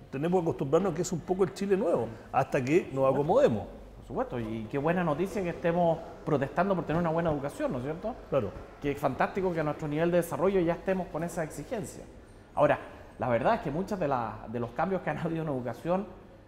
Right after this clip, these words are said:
Speaker 2: yo no, yo no soy partidario de una educación gratuita universitaria para todos. Me parece que eso sería realmente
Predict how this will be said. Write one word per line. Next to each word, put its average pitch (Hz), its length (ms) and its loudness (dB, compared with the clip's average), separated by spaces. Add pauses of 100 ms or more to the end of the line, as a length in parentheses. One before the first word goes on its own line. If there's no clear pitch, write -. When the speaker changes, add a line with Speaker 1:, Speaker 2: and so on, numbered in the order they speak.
(140)
Speaker 2:
yo 143 140 -2
no, 135 120 0
yo 135 180 -2
no 131 80 -4
soy 156 140 -8
partidario 135 560 -2
de 127 60 -2
una 127 180 -2
educación 117 360 -6
gratuita 127 380 -4
universitaria 113 500 -6
para 101 160 -4
todos. 165 180 -6
Me 107 100 -6
parece 117 340 -6
que 127 80 -8
eso 120 300 -8
sería 120 520 -4 (140)
realmente 139 800 -2